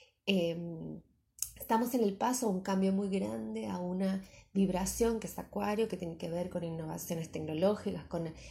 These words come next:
con la, el, la, la, el aceleramiento de la energía, eh, la diversificación, los modelos cambian,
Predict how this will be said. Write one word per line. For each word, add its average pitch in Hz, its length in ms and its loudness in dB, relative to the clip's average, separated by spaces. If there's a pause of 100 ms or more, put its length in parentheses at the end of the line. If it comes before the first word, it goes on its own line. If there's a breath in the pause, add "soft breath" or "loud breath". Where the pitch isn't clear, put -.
(160 loud breath)
con 170 160 0
la, 160 200 2 (160)
el, 151 480 0
la, 160 340 -6
la, 175 200 0
el 196 120 2
aceleramiento 175 880 0
de 170 100 -6
la 165 100 -10
energía, 175 960 0 (440 loud breath)
eh, 165 220 2
la 175 120 4
diversificación, 180 1500 2 (240 loud breath)
los 170 140 -2
modelos 165 440 0
cambian, 170 880 2